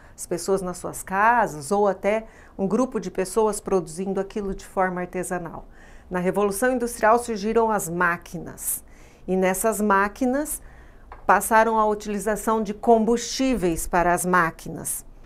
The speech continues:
e a geração de maior número de produtos. Esses produtos,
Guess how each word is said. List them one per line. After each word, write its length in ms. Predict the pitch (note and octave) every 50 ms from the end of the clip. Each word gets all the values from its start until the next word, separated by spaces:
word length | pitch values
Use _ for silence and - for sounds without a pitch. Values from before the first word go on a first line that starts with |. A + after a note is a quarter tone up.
| - - -
e 100 | G3+ G#3
a 80 | G3
geração 800 | F#3+ - A3 G#3+ G#3 G3+ G3+ G3 - - - B3 B3+ B3+ B3 A3+
de 320 | - F3 G3 A3 A3+ A3 - - - - - - - - - -
maior 400 | - F#3 F#3 F#3+ F#3+ G3 G#3+ A3+
número 420 | G#3+ G#3+ A#3+ B3+ A#3+ A#3+ A#3+ A#3+ G#3
de 100 | G3 G3+
produtos. 960 | - - A#3+ A#3 A3 F3+ D3+ G3+ G3 G3 F#3+ - - - - - - - - - - -
Esses 360 | G#3+ A3 A3 A3 A3 G#3 - -
produtos, 1000 | - A#3 A3+ A3 G#3 F3 D3+ G#3 A3 B3 C#4 C#4+ - - F4 F4+ F4+ - -